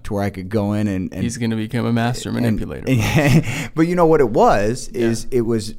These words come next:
Speaker 1: I'm able to
Speaker 2: So let me, first off, why
Speaker 1: Yeah.
Speaker 2: d-, why, why did you decide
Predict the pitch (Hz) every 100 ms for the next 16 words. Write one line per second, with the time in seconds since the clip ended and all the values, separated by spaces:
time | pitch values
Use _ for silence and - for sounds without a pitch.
0 | - 117 98 123 139 139 127 - - 120
1 | 117 110 110 104 165 170 196 165 190 170
2 | 135 - 127 131 78 131 117 123 127 135
3 | 131 127 135 170 180 147 151 131 - -
4 | 131 101 -